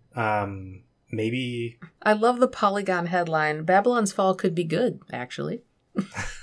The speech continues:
Speaker 2: Great. What a selling point.
Speaker 1: Yeah. Could, could be, actually. Which, again, probably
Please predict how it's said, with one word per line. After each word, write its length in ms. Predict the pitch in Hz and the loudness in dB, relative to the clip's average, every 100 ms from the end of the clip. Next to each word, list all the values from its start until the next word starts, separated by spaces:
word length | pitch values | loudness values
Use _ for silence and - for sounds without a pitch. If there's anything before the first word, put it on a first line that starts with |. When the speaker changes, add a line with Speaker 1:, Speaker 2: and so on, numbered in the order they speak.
| - - - - _ - | -18 -20 -20 -20 _ 2
Speaker 2:
Great. 460 | 226 294 294 175 | 8 8 6 4
What 160 | 180 214 | 4 2
a 60 | |
selling 460 | 190 - 190 185 190 - _ | 2 0 0 2 0 -2 _
point. 120 | 208 | 0
Speaker 1:
Yeah. 380 | 123 139 110 101 196 - _ _ _ - | 2 2 2 0 -6 -8 _ _ _ -6
Could, 300 | - 247 - | -2 -2 -4
could 320 | - 202 262 135 | -6 -2 0 0
be, 380 | 101 95 113 - _ _ | -4 -4 -12 -16 _ _
actually. 800 | 117 107 - 107 98 104 143 180 _ _ _ - | -6 -6 -6 -8 -6 -6 -6 -8 _ _ _ -4
Which, 340 | 131 - - | -4 -4 -6
again, 300 | 135 127 127 | -2 2 2
probably 520 | 107 120 117 113 104 | 0 -4 -2 -4 -6